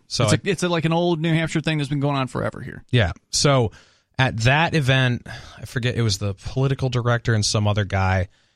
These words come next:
Speaker 1: saw me before that whole exchange with Tulsi, and they were skeptical of me again 'cause they'd seen me the day before.
Speaker 2: Mm-hmm.
Speaker 1: And I was just walking around outside, and they came up and were like, "What,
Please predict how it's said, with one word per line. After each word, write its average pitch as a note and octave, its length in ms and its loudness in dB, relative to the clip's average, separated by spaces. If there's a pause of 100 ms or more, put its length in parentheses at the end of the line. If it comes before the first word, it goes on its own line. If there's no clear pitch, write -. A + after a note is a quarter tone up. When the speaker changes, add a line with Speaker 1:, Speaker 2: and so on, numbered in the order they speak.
(240)
Speaker 1:
saw - 520 2
me A2 180 4
before G#2+ 440 0
that G#2 180 2
whole G#2+ 240 2
exchange G2+ 400 2
with F#2+ 100 0
Tulsi, G2 520 2
and F#2 120 2
they G2 80 4
were F#2 380 0 (120)
skeptical - 680 -2
of F#2+ 80 0
me G2 140 2
again F#2+ 360 0
'cause F2+ 140 0
they'd F#2+ 180 0
seen G2+ 200 0
me F2+ 80 0
the F2 100 -2
day F#2 160 0
before. F#2+ 520 0
Speaker 2:
Mm-hmm. A#2 120 2
Speaker 1:
And A#2+ 100 -2 (180)
I A2+ 100 4
was B2 100 2
just A#2 140 0
walking A#2+ 300 2
around A2 220 2
outside, G2+ 540 2
and F#2+ 100 2
they F#2+ 140 2
came G2 240 -2
up F#2+ 100 2
and G2 80 -2
were F#2+ 60 2
like, F#2 120 0
"What, G2+ 240 0